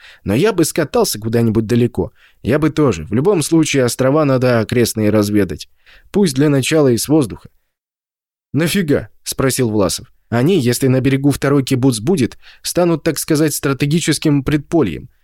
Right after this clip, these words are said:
обернулся я к нему. «Вот ты загнул». Федька потянулся за своей кружкой.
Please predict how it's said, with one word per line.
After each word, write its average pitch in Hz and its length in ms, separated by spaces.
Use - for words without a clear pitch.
обернулся 117 520
я 101 80
к - 40
нему. 117 280
«Вот 127 380
ты 175 120
загнул». 143 880
Федька 156 340
потянулся 135 500
за 117 140
своей 120 280
кружкой. - 480